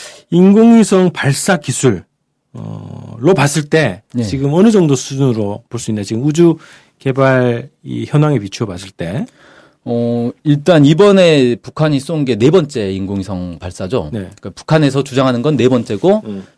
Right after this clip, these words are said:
Speaker 2: 이제 서방에서 어, 다른 이제 한국이나 다른 나라들에서는 지금까지 인공위성이라고 다 인정을 안 했어요.
Speaker 1: 그런가?
Speaker 2: 예.
Speaker 1: 이천십이 년도?
Speaker 2: 이천십이 년에 쏜 것도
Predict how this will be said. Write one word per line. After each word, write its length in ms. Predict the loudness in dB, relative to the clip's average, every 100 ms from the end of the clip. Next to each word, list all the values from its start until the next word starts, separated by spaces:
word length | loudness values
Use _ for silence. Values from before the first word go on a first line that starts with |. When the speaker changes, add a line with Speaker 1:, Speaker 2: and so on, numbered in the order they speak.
| _
Speaker 2:
이제 500 | -8 -6 -6 -6 -8
서방에서 1000 | -2 2 4 4 2 0 -4 -2 -4 -4 _ _ -16
어, 520 | -14 -12 -16 -18 -20
다른 320 | -8 -6 -4 -4
이제 500 | -4 -6 -8 -12 -16 _ _
한국이나 680 | -6 -4 -2 -2 -2 -2 -2
다른 200 | -2 2
나라들에서는 720 | 2 2 0 -4 -2 -2 -2 _ _ _ _ _ _ _ _ _ _ -4
지금까지 400 | 0 2 2 4
인공위성이라고 680 | 4 4 6 4 4 2 2
다 120 | 4
인정을 320 | 4 4 4
안 100 | 0
했어요. 380 | -4 -6 -8 -8 -18 _ _ _ _ _ -4
Speaker 1:
그런가? 380 | 0 0 -2 -8 _ _ _ _ -6
Speaker 2:
예. 380 | -4 -2 -6 -14 _ _ _ _
Speaker 1:
이천십이 420 | 2 2 4 6
년도? 380 | 6 4 2 -2
Speaker 2:
이천십이 540 | -2 0 2 0 0 2
년에 160 | 2
쏜 180 | 2 0
것도 420 | -2 2 2 0